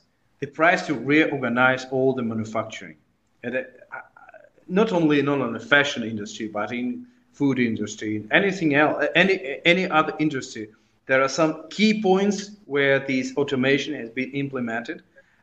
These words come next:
and there are other points which are in majority, and these are only, only planned to change. So it, it, it will take time. Not,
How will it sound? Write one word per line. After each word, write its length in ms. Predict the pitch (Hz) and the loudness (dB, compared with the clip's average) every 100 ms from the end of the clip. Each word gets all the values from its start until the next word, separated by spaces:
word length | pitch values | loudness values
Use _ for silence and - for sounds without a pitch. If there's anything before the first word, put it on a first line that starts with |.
| - | -2
and 460 | 131 127 127 123 123 - - | 2 2 2 -2 -6 -10 -2
there 220 | 151 165 | 0 2
are 140 | 165 | 2
other 300 | 202 226 226 | 0 0 0
points 460 | 208 156 120 - - _ _ _ _ _ | 0 0 0 -8 -16 _ _ _ _ _
which 140 | 127 | 0
are 60 | 156 | 4
in 100 | 147 | 4
majority, 680 | 131 131 165 156 120 107 82 - _ _ _ | 2 0 2 2 0 -4 -10 -16 _ _ _
and 400 | 120 113 110 110 - - _ _ - | -4 -2 -4 -6 -12 -18 _ _ -2
these 320 | 175 202 - | 0 0 0
are 240 | 151 - - | 0 0 0
only, 640 | 156 156 151 143 143 - _ _ _ - - | 2 4 4 2 -2 -10 _ _ _ -20 -14
only 320 | - 143 135 127 - - _ _ | -6 -4 -4 -6 -10 -20 _ _
planned 640 | 151 160 185 165 113 - - | -2 2 2 0 -4 -12 -12
to 360 | 120 110 104 - | -10 -8 -10 -12
change. 600 | - 147 127 82 - - _ _ _ _ _ | -10 -6 -6 -10 -18 -20 _ _ _ _ _
So 560 | - 117 113 113 110 113 | -6 -2 -2 -2 -4 -10
it, 140 | 123 | -14
it, 160 | - 131 - | -14 -12 -2
it 180 | 160 | -2
will 100 | 156 | -2
take 220 | 147 151 147 | 0 0 0
time. 440 | 170 185 120 - _ _ _ _ _ _ _ _ _ _ 123 | 0 0 -2 -10 _ _ _ _ _ _ _ _ _ _ -8
Not, 340 | 135 147 - | -6 -6 -12